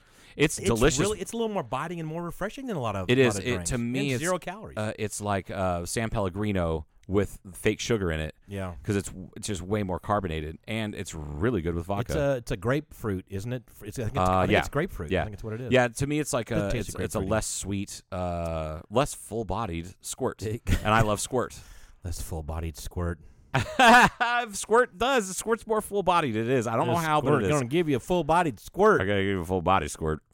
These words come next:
Speaker 1: <laughs> Yeah. That's so awful.
Speaker 2: Um,
Speaker 1: Anyway.
Speaker 2: with vodka is really great.
Speaker 1: It is, yes,
Speaker 2: I'm
Speaker 1: very
Speaker 2: telling
Speaker 1: much so.
Speaker 2: God, I kinda wanna, I really want a Fresca and vodka right now.
Speaker 1: Yes, I
Speaker 2: That'd be
Speaker 1: also, I
Speaker 2: fantastic.
Speaker 1: kinda always am on a certain level of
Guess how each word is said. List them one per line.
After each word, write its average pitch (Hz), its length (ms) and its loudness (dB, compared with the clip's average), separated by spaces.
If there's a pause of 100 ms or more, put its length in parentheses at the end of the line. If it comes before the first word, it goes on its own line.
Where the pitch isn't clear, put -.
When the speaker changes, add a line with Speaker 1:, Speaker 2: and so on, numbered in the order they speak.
(200)
Speaker 1:
<laughs> - 100 -2 (580)
Yeah. 80 600 2 (640)
That's 110 220 -2
so 87 260 -4
awful. 76 460 -2 (720)
Speaker 2:
Um, 117 320 2
Speaker 1:
Anyway. 110 380 6
Speaker 2:
with 87 80 2
vodka 120 440 2
is 90 220 -6
really 98 280 -2
great. 78 360 -8
Speaker 1:
It 107 100 6
is, 101 300 6
yes, 82 260 -2
Speaker 2:
I'm - 80 -4
Speaker 1:
very 90 120 2
Speaker 2:
telling 82 100 2
Speaker 1:
much 78 100 -4
so. 73 140 -2
Speaker 2:
God, 127 140 -2
I 90 60 -10
kinda 175 240 -6
wanna, 87 200 -8 (340)
I 107 40 -14
really 156 140 -6
want 90 160 -6
a - 20 -6
Fresca - 320 -8
and 85 100 -8
vodka 82 360 -8
right 71 160 -16
now. 71 180 -14
Speaker 1:
Yes, - 400 0
I 92 140 2
Speaker 2:
That'd - 40 0
be - 20 0
Speaker 1:
also, 87 260 2 (100)
I 80 40 -6
Speaker 2:
fantastic. 104 300 0
Speaker 1:
kinda 147 140 -2
always 104 400 2
am 101 160 0
on 95 200 2
a 87 100 -2
certain 90 340 -2
level 90 340 0
of 85 220 0